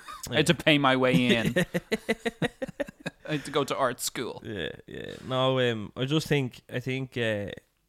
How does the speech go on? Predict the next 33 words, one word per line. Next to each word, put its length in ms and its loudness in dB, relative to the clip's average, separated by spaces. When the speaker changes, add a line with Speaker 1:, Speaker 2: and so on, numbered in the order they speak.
Speaker 1:
I 80 -4
don't 160 -4
know 80 -2
what 160 -2
I'd 80 -4
be 80 -4
doing, 240 2
bro. 240 0
I'd, 220 -6
I'd 200 -4
be 120 -4
very 440 -2
similar 280 0
to 120 -6
yourself. 360 -4
Like, 120 -8
I'd, 160 -4
Speaker 2:
I'd 180 0
say 240 4
I'd 100 4
be 120 2
Speaker 1:
I've 140 2
Speaker 2:
on, 0 -
Speaker 1:
known 360 2
nothing 320 -2
Speaker 2:
be 80 -4
on 40 0
Speaker 1:
else, 160 0
Speaker 2:
building 220 -2
Speaker 1:
like 80 -6
Speaker 2:
sites, 280 -10
I'd 120 -18
say. 100 -12